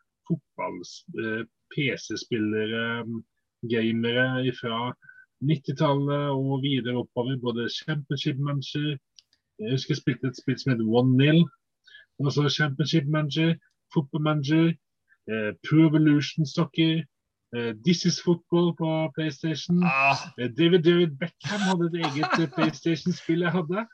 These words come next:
Speaker 1: som var
Speaker 2: Ah,
Speaker 1: dritbra.
Speaker 2: så bra.
Speaker 1: Han hadde sånn her helt sånn sneis sveis.
Speaker 2: <laughs>
Speaker 1: Eh, og FIFA, alt mulig, så, så alle de
Speaker 2: Og
Speaker 1: som
Speaker 2: for, og for
Speaker 1: liker
Speaker 2: oss som
Speaker 1: litt, eh,
Speaker 2: husker,
Speaker 1: ja.
Speaker 2: husker, eh, V G, som hadde sin
Speaker 1: Ja,
Speaker 2: egen sånn
Speaker 1: Drømmeligaen.
Speaker 2: fantasy-greie. Drømmeligaen.
Speaker 1: Ja, ja.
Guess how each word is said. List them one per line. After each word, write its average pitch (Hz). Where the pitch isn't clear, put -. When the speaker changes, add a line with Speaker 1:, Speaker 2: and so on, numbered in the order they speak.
Speaker 1:
som 202
var 208
Speaker 2:
Ah, 143
Speaker 1:
dritbra. 143
Speaker 2:
så 165
bra. 165
Speaker 1:
Han 156
hadde 170
sånn 165
her 156
helt 156
sånn 160
sneis 160
sveis. 160
Speaker 2:
<laughs> 160
Speaker 1:
Eh, 151
og 156
FIFA, 165
alt 160
mulig, 147
så, 151
så 160
alle 190
de 170
Speaker 2:
Og 175
Speaker 1:
som 190
Speaker 2:
for, -
og 110
for -
Speaker 1:
liker -
Speaker 2:
oss 127
som 214
Speaker 1:
litt, 220
eh, 190
Speaker 2:
husker, 202
Speaker 1:
ja. 190
Speaker 2:
husker, 180
eh, 143
V 131
G, 180
som -
hadde 214
sin 202
Speaker 1:
Ja, 180
Speaker 2:
egen 196
sånn 190
Speaker 1:
Drømmeligaen. 185
Speaker 2:
fantasy-greie. 143
Drømmeligaen. 254
Speaker 1:
Ja, 135
ja. -